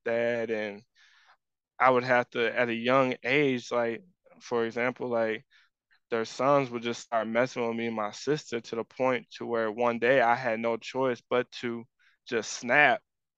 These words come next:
And from that day on, from the age I was seven, six or seven, I had that mindset, like, "Okay, I'm gonna be a, a, a protector, you know, of my sister and myself," you know.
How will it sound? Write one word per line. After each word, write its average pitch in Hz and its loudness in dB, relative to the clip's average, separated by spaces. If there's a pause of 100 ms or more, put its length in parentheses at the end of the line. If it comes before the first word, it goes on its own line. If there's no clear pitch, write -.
(400)
And 117 0
from 120 2
that 123 4
day 131 2
on, 131 2
from 117 -10
the 104 -6
age 135 2
I 123 6
was 117 0
seven, 147 -2
six - -4
or 135 -4
seven, 127 2 (1040)
I 120 4
had 120 2
that 107 0
mindset, 117 2
like, 104 2
"Okay, 113 -2
I'm 113 0
gonna 113 0
be 117 -4
a, 110 -2 (420)
a, 101 -4 (500)
a 110 -8 (360)
protector, 147 0
you 110 -4
know, 120 4
of 113 2
my 110 -4
sister 113 -4
and 110 -6
myself," 117 -2
you 117 -8
know. 113 0